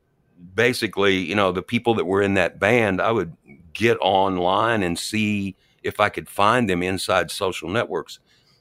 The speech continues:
And I can't tell you the number of people that I really admire, uh, in the music space, that the real folks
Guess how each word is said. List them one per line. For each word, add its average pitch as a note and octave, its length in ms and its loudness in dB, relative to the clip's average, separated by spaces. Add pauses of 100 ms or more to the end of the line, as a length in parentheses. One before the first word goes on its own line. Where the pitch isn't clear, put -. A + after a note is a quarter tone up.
(260)
And A#2 120 2
I D3+ 60 2
can't D3 240 2
tell D#3 200 4
you B2+ 140 2
the G2+ 80 -2
number A2 380 0
of F2+ 120 -4
people G#2+ 320 -4
that G2 140 0
I F#2+ 120 4
really G#2 480 0
admire, F#2 880 0 (560)
uh, F#2 300 2
in G2 140 0
the G2 80 0
music G2 440 0
space, E2 600 0 (480)
that G#2 440 2 (840)
the G#2 180 2
real C#3+ 340 4
folks - 680 0